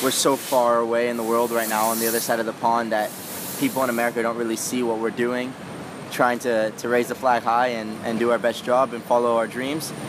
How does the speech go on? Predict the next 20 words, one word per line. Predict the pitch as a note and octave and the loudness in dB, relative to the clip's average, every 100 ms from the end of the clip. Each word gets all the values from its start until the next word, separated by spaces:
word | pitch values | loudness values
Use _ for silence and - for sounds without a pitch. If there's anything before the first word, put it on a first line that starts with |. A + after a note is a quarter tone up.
| - - - - | -10 -10 -10 2
But, | B2 B2 | 4 6
um, | B2 A#2+ A#2+ | 4 2 0
hopefully | C3+ C#3+ C#3+ C3+ | 0 0 0 0
over | C3+ B2+ | 2 0
the | B2+ | 0
next | C3 C3+ C3 | -2 -2 0
years | C#3 C#3 A#2 | 2 2 -2
with | B2 | -6
the | - | -2
platform | C3 C3+ - C3 B2 A#2+ A#2 - - | 4 4 2 -2 -2 -4 -8 -8 0
like | C3 D3 B2+ | 2 2 2
wec, | B2+ B2 A#2+ - | 4 4 2 0
F | C3+ C3 | 0 0
one, | B2+ B2 | -2 0
Rallycross, | B2 C3 C3 - A2 A#2 - - - - - - | 2 2 0 0 0 0 -4 -12 -10 -10 -8 2
uh, | A#2+ A#2+ A#2 | 4 4 4
hopefully | A#2 C3+ B2 C3 | 0 -2 -2 -4
the | A2+ | -4
T | - B2 | -4 -2
V | B2 C3+ C3 | 0 0 0